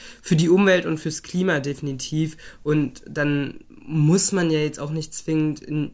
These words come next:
jedem Mini-Deta-, Mi-, Detail dann noch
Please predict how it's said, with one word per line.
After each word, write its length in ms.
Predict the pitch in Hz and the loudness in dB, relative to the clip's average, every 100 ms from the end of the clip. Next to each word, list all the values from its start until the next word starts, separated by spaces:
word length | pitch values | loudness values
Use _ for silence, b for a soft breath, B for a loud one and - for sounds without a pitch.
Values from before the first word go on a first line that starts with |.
| - | -12
jedem 460 | 139 143 156 156 147 | -12 -2 0 2 4
Mini-Deta-, 560 | 165 175 139 127 - 135 | 4 4 2 -4 -8 -8
Mi-, 240 | 139 131 135 | -6 -6 -8
Detail 400 | 135 - 131 131 | -10 -6 -6 -4
dann 160 | 131 | -2
noch 240 | 131 127 | -2 -4